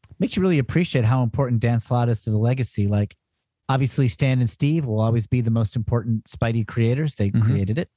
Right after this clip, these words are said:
Speaker 1: and did an amaz-, and <laughs> a great job with it.
Speaker 2: Yeah.
Speaker 1: Um, but now I'm realizing Slott's gotta be number two, right? Like, he,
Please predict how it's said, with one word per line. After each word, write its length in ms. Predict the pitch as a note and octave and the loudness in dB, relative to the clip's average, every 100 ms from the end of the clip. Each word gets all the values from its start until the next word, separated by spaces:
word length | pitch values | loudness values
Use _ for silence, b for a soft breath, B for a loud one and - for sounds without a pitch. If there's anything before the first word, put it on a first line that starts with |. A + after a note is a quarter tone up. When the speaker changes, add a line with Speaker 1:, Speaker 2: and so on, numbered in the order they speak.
| _ | _
Speaker 1:
and 120 | A#2+ | 0
did 260 | G#2+ A#2+ A#2 - | 2 0 -2 0
an 120 | A#2+ | 2
amaz-, 280 | G#2+ G#2 - | 2 0 -2
and 600 | A#2+ G#2+ G#2 G2+ G2 G2 G2+ | 0 2 2 2 2 0 0
<laughs> 40 | |
a 100 | C3 | -2
great 340 | G#2+ C3 B2 - | 0 0 -2 -2
job 260 | A#2 A2+ | -2 0
with 160 | A#2+ B2 | 0 0
it. 140 | F#3+ - B B B B | -4 -6 B B B B
Speaker 2:
Yeah. 380 | - A#2 A#2 A#2 | 0 0 2 0
Speaker 1:
Um, 80 | |
but 160 | A#2 B2+ | 0 0
now 160 | D3 G3 | 0 0
I'm 120 | F3 | 0
realizing 420 | D#3+ D3 C3+ C3 | 0 -2 -2 -6
Slott's 480 | - - C#3+ F#3 - | -8 -4 -4 -4 -2
gotta 240 | E3 A3 | -2 0
be 100 | G3 | 0
number 240 | F3+ F#3+ G3 | 0 0 -4
two, 320 | - B3+ C4+ | -4 -2 -2
right? 300 | G#2 A#2+ F#3 | -2 -2 -2
Like, 160 | D3 B2+ | -2 -4
he, 200 | - D3+ | -6 -12